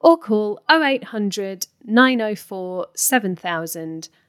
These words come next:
and quote G Y O fifty-two to receive three issues for just five pounds.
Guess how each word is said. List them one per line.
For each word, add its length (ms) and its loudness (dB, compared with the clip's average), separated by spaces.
and 160 4
quote 340 2
G 200 -2
Y 260 2
O 220 -4
fifty-two 880 -6
to 160 -2
receive 400 -2
three 480 0
issues 440 -2
for 120 -12
just 400 -4
five 500 -2
pounds. 560 -10